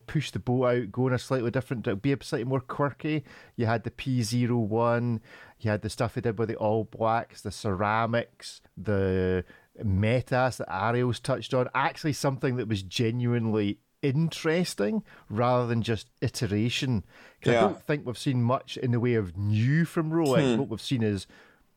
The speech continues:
Speaker 1: we've seen, "Oh, here is the next obvious thing," whether it's, now the color choice might not be obvious, but it, and going left-hand drive is maybe not obvious, but it wasn't revolutionary. I mean, it was exactly a hundred and eighty degrees revolutionary,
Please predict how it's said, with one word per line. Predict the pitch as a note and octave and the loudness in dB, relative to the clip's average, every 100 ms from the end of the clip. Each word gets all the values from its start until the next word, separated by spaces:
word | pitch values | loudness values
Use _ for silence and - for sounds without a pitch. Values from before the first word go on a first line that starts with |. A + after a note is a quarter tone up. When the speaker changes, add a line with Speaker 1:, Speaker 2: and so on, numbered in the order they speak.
| - | -4
Speaker 1:
we've | A#2 - | -4 -4
seen, | - C#3+ A#2+ A#2 G2 - | -2 0 2 2 -2 -6
"Oh, | - | -4
here | G#2+ C#3 C3 | -2 0 2
is | B2+ G2 | 2 0
the | A#2+ | 0
next | G#2+ A#2 - - - _ B2 | 0 -2 -4 -16 -18 _ 0
obvious | A#2 G2 A2+ A2 - - | 0 0 0 0 0 -2
thing," | A#2+ A#2 G#2+ | 0 0 2
whether | G#2 G#2 G#2 | 2 2 2
it's, | G#2+ - - - - | 0 -8 -20 -20 -4
now | A2 | -4
the | - | -4
color | - A2+ A#2+ A2+ _ | -2 2 2 0 _
choice | - A2+ G#2 A2 | -4 -2 -2 -4
might | G#2+ | -2
not | G#2 G2 | -2 -2
be | G2 | -2
obvious, | G2 G#2+ G2 | -2 0 -2
but | - G2 | -2 -6
it, | - - - - | -6 -20 -20 -4
and | A2 G2+ - - - | -2 -2 -6 -14 -2
going | A#2+ G2+ | 0 2
left-hand | G#2+ A2+ - A2 G2 | 2 2 0 0 0
drive | G2+ G2+ C3 | 0 2 2
is | B2 B2 | 0 0
maybe | A2+ | 0
not | G#2+ A2+ | 0 0
obvious, | A2 A2 G#2+ F#2 - - - - - | 0 2 2 0 0 -10 -20 -20 -6
but | A#2+ | -4
it | A2+ | -2
wasn't | C3 A#2 G#2+ | -2 -2 -2
revolutionary. | G2+ A#2+ G2+ A#2+ B2 - C#3+ G#2 F2 | 0 0 0 -2 -2 -2 0 0 0
I | C#3 | -2
mean, | F#2+ | 0
it | F#2+ | -2
was | G2+ G#2 | -2 -2
exactly | G2+ A2+ G2+ G2+ | -2 -2 -2 -6
a | |
hundred | - A#2 G#2 F2+ | -2 -2 -2 0
and | |
eighty | G2 F#2+ | -2 -2
degrees | F2+ G#2+ B2+ A#2+ | -8 0 0 2
revolutionary, | C3+ B2+ C3 A#2 A2+ | 0 0 -2 -2 -2